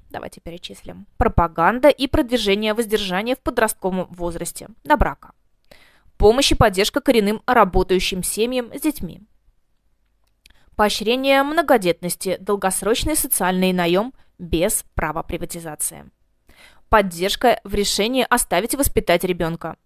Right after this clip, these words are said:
Не брать на иждивение молодых родителей, а помогать и доплачивать. В случае принципиального отказа от ребенка рожаешь, отдаешь,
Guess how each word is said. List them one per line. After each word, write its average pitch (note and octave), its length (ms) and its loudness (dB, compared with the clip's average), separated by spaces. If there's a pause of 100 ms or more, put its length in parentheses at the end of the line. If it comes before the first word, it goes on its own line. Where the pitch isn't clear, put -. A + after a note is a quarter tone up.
Не B3 140 0
брать F#3 300 2
на A3 80 0
иждивение F#3+ 480 0
молодых G3 440 2
родителей, F3 500 -6
а F#3 80 -2
помогать E3 760 -4
и C4 240 -12
доплачивать. - 720 -6 (880)
В - 60 -2
случае A3+ 580 4
принципиального G#3+ 720 2
отказа F#3 360 0
от F3+ 100 -6
ребенка C4+ 500 0
рожаешь, G3+ 600 0
отдаешь, F3+ 580 0